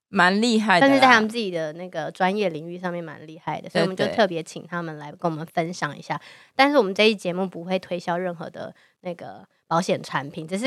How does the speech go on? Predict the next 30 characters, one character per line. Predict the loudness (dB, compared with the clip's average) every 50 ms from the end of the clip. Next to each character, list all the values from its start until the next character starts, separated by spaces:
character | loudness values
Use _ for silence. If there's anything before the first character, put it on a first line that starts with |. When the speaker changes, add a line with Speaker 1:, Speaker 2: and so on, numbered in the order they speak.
| 6 8
Speaker 2:
给 | 8 8 10
大 | 10 8 10
家 |
一 |
个 | 10 8
Speaker 1:
对， |
我 |
们 | 8 10
也 | 10 10 10
不 | 10 10
会 | 12 12 12 12
告 | 10 10 8
诉 | 8 4 4
大 | 6 6 6
家 | 8 8 6 8
他 | 8 6
们 | 6 6 6 4
是 | 2 2
在 | 4 6 6 8
哪 | 8 8 8
一 | 6 6 4
间。 | 6 6 6 8 8
Speaker 2:
<laughs> | 8
对， | 10 10 10 10
对， | 10
对， | 8 8 8
我 | 10 8 6
们 | 6 2 0
只 | -2 -4 -2 0
是 | 0 0